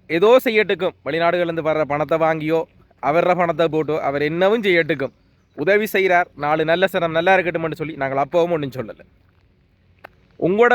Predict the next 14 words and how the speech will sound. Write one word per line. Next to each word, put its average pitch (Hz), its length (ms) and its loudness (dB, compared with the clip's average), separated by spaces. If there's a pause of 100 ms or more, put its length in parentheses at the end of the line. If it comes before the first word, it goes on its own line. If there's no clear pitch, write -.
(120)
பெயரை 208 340 4
வச்சு 185 280 -4 (320)
உங்களோட 202 360 0
முகத்தை 190 360 0
வச்சு 180 240 0
உழைக்கணுமென்ற 170 640 0
அவசியம் 170 380 -4 (240)
YouTube-ல 160 420 -2
எங்களுக்கு 151 280 -2
இல்ல. 143 120 -4 (240)
எங்களுக்கு 156 340 -2
TikTok-ல 196 460 0 (100)
நாங்கள் 170 320 2
எங்களோட 180 220 0